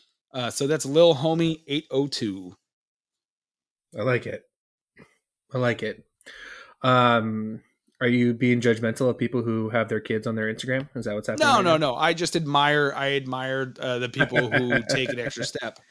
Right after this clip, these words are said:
Speaker 1: 'Cause, uh, you definitely have your child all over your Instagram, and she's fucking adorable, and the world needs to
Speaker 2: It
Speaker 1: see her.
Speaker 2: Listen, when those sponsorship dollars start flowing in, okay, I will feel great about exploiting my daughter's cuteness.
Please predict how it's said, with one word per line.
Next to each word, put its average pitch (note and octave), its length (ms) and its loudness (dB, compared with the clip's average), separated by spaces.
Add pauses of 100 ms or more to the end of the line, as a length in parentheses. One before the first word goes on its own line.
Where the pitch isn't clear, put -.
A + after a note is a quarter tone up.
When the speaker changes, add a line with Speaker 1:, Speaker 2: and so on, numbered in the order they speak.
(480)
Speaker 1:
'Cause, A#2+ 320 -4
uh, B2 220 0
you E3+ 160 -4
definitely D#3+ 420 0
have G2 120 -8
your F#2+ 80 -12
child G#2+ 280 -6
all B2+ 180 0
over E3 200 6
your A#2+ 160 -4
Instagram, G#2+ 460 -8
and D3 140 0
she's E3+ 200 -2
fucking F3 320 -4
adorable, C3 580 -2
and B2+ 320 -4
the C#3 80 0
world D3 360 2
needs C3+ 280 0
to C3 100 0
Speaker 2:
It - 20 -6
Speaker 1:
see G2 180 -8
her. F#2+ 260 -12 (920)
Speaker 2:
Listen, B2+ 260 -4
when A2+ 100 -2
those C#3 140 2
sponsorship A#2+ 540 -6
dollars G#2 320 -6
start - 220 -4
flowing G#2+ 380 -4
in, F#2+ 240 -8 (380)
okay, G#2+ 320 -4 (520)
I B2 120 2
will C3 100 6
feel A2+ 180 0
great A2+ 300 2
about G#2 200 -4
exploiting A2 420 0
my G#2+ 140 -4
daughter's G#2 340 -6
cuteness. - 540 -8